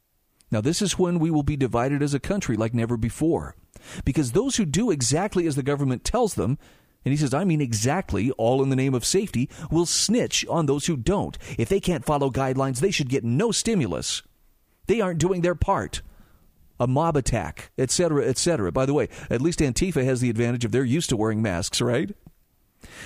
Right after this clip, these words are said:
He says, "Government will come in and purchase the, and save these crippling businesses and banks and be praised for it.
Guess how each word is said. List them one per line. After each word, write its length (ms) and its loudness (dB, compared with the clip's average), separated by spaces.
He 120 2
says, 200 0
"Government 420 2
will 100 2
come 240 0
in 120 2
and 140 0
purchase 380 0
the, 180 0
and 240 0
save 760 2
these 200 0
crippling 460 0
businesses 480 0
and 120 -2
banks 380 -2
and 100 2
be 100 0
praised 360 0
for 200 0
it. 160 -8